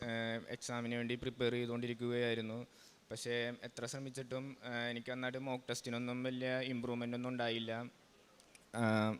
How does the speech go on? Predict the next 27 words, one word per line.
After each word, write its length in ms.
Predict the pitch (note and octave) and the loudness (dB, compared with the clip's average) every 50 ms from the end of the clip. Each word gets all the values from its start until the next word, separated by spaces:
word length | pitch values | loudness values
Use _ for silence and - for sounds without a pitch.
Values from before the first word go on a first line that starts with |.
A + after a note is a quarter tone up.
| - - | -4 -2
ആ 140 | A2+ A2+ A#2 | 0 0 2
സമയത്ത്, 680 | A#2+ C3 C3 B2+ B2 B2+ B2+ B2 C3 C3+ C3+ C3+ C3+ - - | 2 4 6 8 8 8 8 8 6 6 6 4 2 -2 -2
ഏഹ്, 340 | B2+ A#2+ A#2+ B2 A#2+ A#2+ | 2 4 4 4 4 4
എൻ്റെ 160 | B2 B2 B2 B2+ | 4 4 2 2
ഒപ്പം 240 | A#2+ B2+ B2 C3 | 2 2 0 0
വന്ന 380 | C3 C3 C3 B2+ B2+ B2+ B2+ B2 A2 | 0 0 2 2 2 0 0 0 -2
അവിടെ 220 | B2+ B2 B2 B2+ B2+ | -2 -2 0 0 0
നിന്നൊരു 220 | B2+ B2+ B2 B2+ | 0 -2 -2 -2
ചേച്ചിയാണ് 520 | B2 - C#3 C3 B2+ - C3 C3 B2+ B2+ | -2 -2 0 0 0 0 0 0 2 2
പറഞ്ഞത്, 540 | B2+ C3+ C3 B2+ B2 B2 B2 B2 B2 B2+ A#2+ - - - - - - - - - | 2 2 2 4 4 4 6 6 4 4 2 -2 -8 -18 -20 -20 -20 -20 -4 0
കൃപാസനത്തിൽ 560 | C3 C3 B2+ B2+ B2 - C3 B2 A#2+ B2 B2+ B2+ | 4 8 10 10 10 10 6 4 4 4 4 4
വന്ന് 540 | C3 C3 C3 C3 B2+ C3 C3 C3+ C3 A#2+ - - - - | 4 4 4 4 4 6 6 4 2 0 -2 -6 -2 2
പ്രാർത്ഥിച്ചു 380 | B2+ B2 B2 B2 B2+ B2 - | 2 2 2 2 -2 0 2
കഴിഞ്ഞാൽ, 340 | B2 B2 B2+ B2 A#2+ B2 B2 | 2 4 4 4 4 4 2
ഏഹ്, 600 | B2+ B2 B2+ B2+ - - - B2 A#2+ A#2 A#2 A#2+ | 2 2 0 -2 -4 -8 -6 -4 0 2 2 2
സ-, 280 | A#2+ A#2+ - - - - | 0 -2 -4 -10 -12 -8
സാധനങ്ങളെല്ലാം 600 | C3 - B2+ B2 B2 B2 B2 C3 B2+ B2+ B2 B2 | -4 -2 0 0 2 2 2 2 2 4 2 2
സെറ്റാവുമെന്ന്. 720 | - C#3 B2 - B2+ A#2+ A#2+ A#2+ A#2 A2+ A2 A2+ A#2 B2 - - - - - - - - - - - A#2 | 2 0 0 2 4 4 4 6 4 2 2 0 -2 -4 -8 -12 -18 -20 -20 -20 -20 -20 -20 -14 -10 -6
അങ്ങനെ 280 | A#2 A#2 A#2 A#2 A#2+ | -4 -2 0 2 2
ഞാൻ 280 | A#2+ B2+ B2 B2 B2+ B2+ | 2 4 4 4 4 4
അന്ന് 180 | B2+ B2+ B2+ | 4 4 4
വന്ന് 380 | B2+ B2+ B2+ B2+ B2+ B2+ B2+ C3 | 4 4 4 4 4 4 4 4
ഉടമ്പടി 440 | C3 B2 C3 B2+ B2+ B2 B2 A#2+ C3 | 4 4 4 4 6 6 6 8 8
എടുത്തു. 360 | B2+ B2 A#2+ - B2 B2+ C3 - - - - - - - - | 6 6 6 4 4 4 4 0 -4 -8 -10 -10 -12 -8 -4
അതിനുശേഷം 760 | A#2+ A#2 B2 B2+ B2 - C#3 C3+ C3+ - C3 B2+ C3 C3 B2+ B2+ | -2 0 2 2 2 0 0 0 0 0 0 2 0 0 0 4
രണ്ടാഴ്ച 520 | C3 B2 C3 B2+ C3 B2+ C3 B2+ C3 C3+ | 4 4 6 8 8 8 8 6 6 4
കഴിഞ്ഞ, 320 | C3 C3+ C3 C3 C3 C3 | 4 6 6 4 4 2